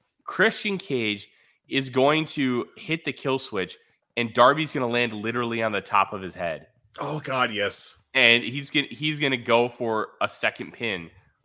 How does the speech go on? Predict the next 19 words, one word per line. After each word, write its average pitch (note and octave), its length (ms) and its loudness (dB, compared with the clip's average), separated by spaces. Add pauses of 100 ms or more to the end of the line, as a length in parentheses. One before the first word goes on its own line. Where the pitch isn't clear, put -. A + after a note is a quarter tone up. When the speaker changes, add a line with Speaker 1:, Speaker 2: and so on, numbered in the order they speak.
Speaker 1:
right G#2 200 -4
away G2 260 -2
because F2 380 -8
he's G2 140 -14
like, G2+ 140 -8
"Ah, G2 140 6
I E2 80 0
killed E2+ 340 -12
him." C#2+ 120 -20 (460)
And G#2 220 0
then G#2 220 0
Darby's G2+ 360 0
gonna G2+ 360 -4
mount F#2+ 500 -4
that F2+ 180 -4
massive F2+ 460 -6
babyface E2+ 520 -10
comeback, D#2 480 -12 (140)
and D2+ 400 -16